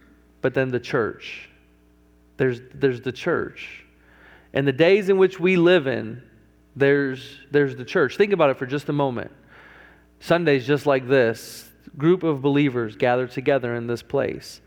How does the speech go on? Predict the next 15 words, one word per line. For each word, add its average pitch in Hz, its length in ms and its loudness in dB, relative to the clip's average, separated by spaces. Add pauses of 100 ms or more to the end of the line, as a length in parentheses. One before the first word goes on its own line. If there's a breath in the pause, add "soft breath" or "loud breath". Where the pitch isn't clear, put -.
(420 loud breath)
Throughout 147 280 2
Anderson, 156 380 -2
there's 120 140 0
other 143 220 4
churches. 131 600 -2
Throughout 156 560 2 (380 loud breath)
the, 151 320 4
the 156 100 2
country, 147 580 0
there's 131 240 0
churches. 139 540 0
Throughout 175 300 2
the 180 80 2
world, 175 580 4
there's 139 480 2